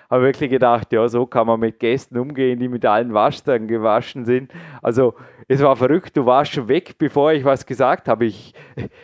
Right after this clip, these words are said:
ich hatte keine Zeit, dir die Hand zu geben. Also, jetzt werden sich viele denken, so ein unfreundlicher Coach. Nee, der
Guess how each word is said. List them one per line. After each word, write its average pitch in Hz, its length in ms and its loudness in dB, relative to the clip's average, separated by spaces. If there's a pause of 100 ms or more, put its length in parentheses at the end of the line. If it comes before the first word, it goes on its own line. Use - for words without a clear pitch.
ich 143 180 -8
hatte 139 240 -2
keine 156 400 -2
Zeit, 190 400 -2
dir 151 100 -2
die 117 160 -4
Hand 175 240 -2
zu 139 120 -6
geben. 135 360 -4
Also, 110 220 0
jetzt 123 140 -6
werden 147 220 -4
sich 135 140 -8
viele 160 260 -6
denken, 143 360 -4
so 123 80 -4
ein 160 160 -2
unfreundlicher 135 580 -2
Coach. 160 480 -4
Nee, 190 260 0 (440)
der 139 320 0